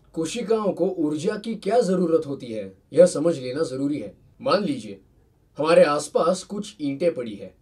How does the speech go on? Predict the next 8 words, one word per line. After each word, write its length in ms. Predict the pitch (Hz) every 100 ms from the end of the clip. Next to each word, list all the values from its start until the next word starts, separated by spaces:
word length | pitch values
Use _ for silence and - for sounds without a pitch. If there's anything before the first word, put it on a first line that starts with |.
| _ -
जिनका 340 | 165 190 190
उपयोग 560 | - 147 151 202 226 -
कर 200 | 135 - _ _ _ _ -
हमें 240 | 165 220
एक 300 | 175 165 123
दीवार 380 | 117 139 156 139
बनानी 360 | 123 113 104 101
है। 200 | 90